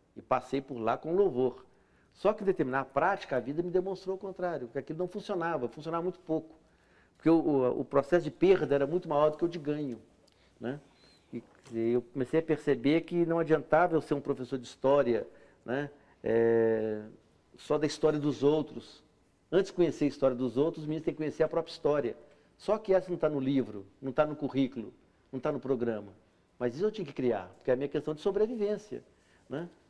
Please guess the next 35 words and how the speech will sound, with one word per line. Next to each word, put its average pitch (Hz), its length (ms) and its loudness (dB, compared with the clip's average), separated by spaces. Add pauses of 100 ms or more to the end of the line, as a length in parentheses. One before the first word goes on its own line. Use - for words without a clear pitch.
(160)
Porque 120 160 -4
senão 135 480 -6
eu 190 80 -2
tava 185 280 -2
lá 165 100 0
até 196 180 -2
hoje 165 340 2
contando 170 460 0
a 180 40 6
história 147 260 0
dos 156 160 -8
reis 165 260 2
e 175 40 0
rainhas, 165 600 -2 (300)
do, 127 240 2
né, 135 420 -6
dos, 107 380 -8 (180)
dos 135 160 0
Luís, 160 560 4
dos 123 180 0
Bourbons, 131 840 2 (220)
dos 127 160 0
Ravis, 131 380 2
dessa 165 220 2
turma 226 300 -4
toda, 202 420 -2 (360)
né? 165 160 -10 (520)
Agora, 147 540 2 (340)
é, 170 280 -6
eu 175 100 4
nunca 240 320 2
tive 220 220 -6
uma 208 180 0
aula 170 200 2
sequer 196 500 -8